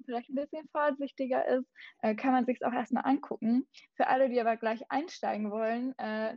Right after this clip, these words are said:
da empfehle ich immer das Plenum. Ich finde das immer ganz cool, Leute gleich kennenzulernen und zu gucken, wie ist der Vibe in der Gruppe,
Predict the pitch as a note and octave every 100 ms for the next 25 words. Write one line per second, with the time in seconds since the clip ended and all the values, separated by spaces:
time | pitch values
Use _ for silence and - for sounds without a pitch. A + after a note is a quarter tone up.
0 | G#3+ A3+ G#3 G#3 - A3 G#3+ B3+ B3+ -
1 | A#3 G#3 - - G3+ G#3 F#3+ F#3+ A#3+ -
2 | - - - B3+ C4+ C4 A#3 A#3 A3 G#3
3 | G#3+ - - A#3+ A3+ A3+ A3+ - - _
4 | - A#3 A3+ A3+ G#3+ A3 G#3 A#3 G#3+ G#3+
5 | G#3+ G3 F#3+ F#3+ F#3+ - G3 G3 G#3 G#3
6 | A3+ G#3+ G#3+ A3+ C4 G#3+ G#3 G#3 - G3+
7 | G3 G#3 G3 G#3 G#3